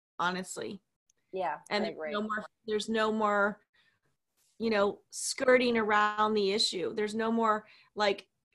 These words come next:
Speaker 1: basically you, at some moment, and you'll see this, like, with women, and it is the Shakti, right? It is the Shakti coming in and viscerally, like, "And now you're done. And now we're taking it all away,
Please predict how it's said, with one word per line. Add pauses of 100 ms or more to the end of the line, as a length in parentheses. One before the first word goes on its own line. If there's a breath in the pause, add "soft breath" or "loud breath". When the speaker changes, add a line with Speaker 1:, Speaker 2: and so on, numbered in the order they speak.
(100)
Speaker 1:
basically
you, (360)
at
some
moment,
and
you'll
see
this,
like,
with
women,
and
it
is
the
Shakti,
right?
It
is (380 loud breath)
the
Shakti
coming
in
and
viscerally,
like,
"And
now
you're
done.
And
now
we're
taking
it
all
away,